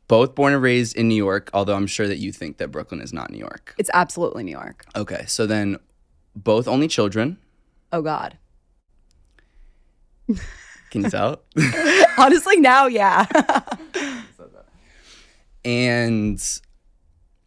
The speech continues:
Speaker 1: I think we both overuse the word fuck. Or not, maybe not overuse.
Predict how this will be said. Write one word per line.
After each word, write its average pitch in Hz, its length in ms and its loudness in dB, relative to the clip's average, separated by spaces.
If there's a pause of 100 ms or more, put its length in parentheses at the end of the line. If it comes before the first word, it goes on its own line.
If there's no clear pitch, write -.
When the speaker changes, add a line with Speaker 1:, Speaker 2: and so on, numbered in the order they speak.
(120)
Speaker 1:
I 117 60 -4
think 113 160 0
we 104 80 -2
both 101 320 -6
overuse 98 420 -8
the 78 80 -14
word 67 180 -14
fuck. - 460 -16 (100)
Or 165 60 -2
not, 220 240 0
maybe 190 160 -2
not 143 140 0
overuse. - 720 -4